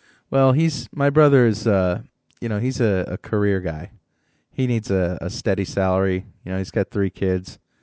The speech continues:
and a budget and, uh, not entrepreneurial like myself. Um, so he's gotta have, he likes the steadiness of that salary job, and, uh,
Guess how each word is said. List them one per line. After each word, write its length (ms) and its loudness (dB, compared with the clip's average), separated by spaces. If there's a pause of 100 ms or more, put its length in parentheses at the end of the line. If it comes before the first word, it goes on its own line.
(480)
and 80 -4
a 40 -2
budget 480 0 (260)
and, 380 -6
uh, 260 -4 (240)
not 220 0 (180)
entrepreneurial 800 -2
like 180 -6
myself. 540 -8 (1040)
Um, 380 -8 (460)
so 160 -4
he's 180 -2
gotta 220 2
have, 240 0
he 100 0
likes 240 2
the 100 -4
steadiness 680 -2
of 220 -2
that 240 -4 (800)
salary 520 0
job, 400 -4 (880)
and, 300 -12
uh, 200 -12